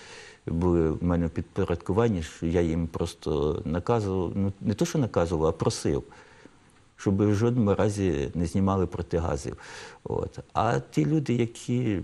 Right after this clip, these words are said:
були, що не витримували, знімали, звичайно, воно ж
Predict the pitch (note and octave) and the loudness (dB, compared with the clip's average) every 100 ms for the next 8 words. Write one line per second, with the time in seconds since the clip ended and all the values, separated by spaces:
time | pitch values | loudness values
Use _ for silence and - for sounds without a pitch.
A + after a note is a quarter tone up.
0 | F#2+ G2 G#2 E2+ E2+ - - A#2 - - | -2 0 2 2 -2 -8 -12 -16 -16 -8
1 | - F#2+ F#2+ - G#2+ G#2+ F#2 F2 F#2 G#2 | -2 0 0 -2 -2 0 0 0 0 0
2 | A2+ A2 A#2 - D#3 B2+ G#2+ F#2 F#2 | 0 0 -2 -2 0 0 0 -2 -2